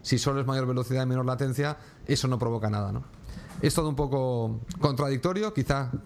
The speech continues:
yo empezaba en un momento dado hablando del ser humano, que le gusta comunicarse, que es parte del ser humano, que fallar y cometer errores es parte del ser humano. Bueno, pues quizá el no salir de las dinámicas y ser repetitivo también es parte del ser humano y por eso estamos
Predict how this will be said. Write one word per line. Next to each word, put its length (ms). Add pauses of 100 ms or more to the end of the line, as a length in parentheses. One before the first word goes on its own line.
(120)
yo 340
empezaba 640
en 80
un 60
momento 220
dado 100
hablando 260
del 100
ser 140
humano, 440 (240)
que 80
le 80
gusta 240
comunicarse, 640 (480)
que 80
es 60
parte 280
del 100
ser 140
humano, 320
que 160
fallar 600 (220)
y 120
cometer 320
errores 420
es 80
parte 300
del 80
ser 140
humano. 340 (260)
Bueno, 140
pues 120
quizá 220
el 100
no 120
salir 300
de 100
las 200
dinámicas 440
y 80
ser 140
repetitivo 580 (400)
también 260
es 80
parte 240
del 80
ser 120
humano 240
y 40
por 140
eso 100
estamos 440